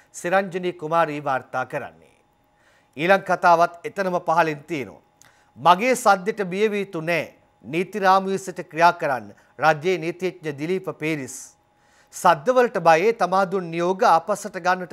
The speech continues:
සූදානම් නැතැයි කොළඹ ප්‍රධාන මහේස්ත්‍රාත් ගිහාන් පෙළපිටිය මහතා ඊයේ ව්‍යාජ බලපත්‍ර සහිත අලි පැටවකු ලබ-, ළඟ තබා ගැනීමේ නඩුව කැඳවූ අවස්ථාවේදී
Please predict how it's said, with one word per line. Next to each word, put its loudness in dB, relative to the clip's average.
සූදානම් -4
නැතැයි -6
කොළඹ -4
ප්‍රධාන 2
මහේස්ත්‍රාත් -2
ගිහාන් 0
පෙළපිටිය -8
මහතා 0
ඊයේ -2
ව්‍යාජ 2
බලපත්‍ර -2
සහිත -4
අලි -2
පැටවකු -6
ලබ-, -4
ළඟ -6
තබා 0
ගැනීමේ -8
නඩුව -4
කැඳවූ -6
අවස්ථාවේදී -4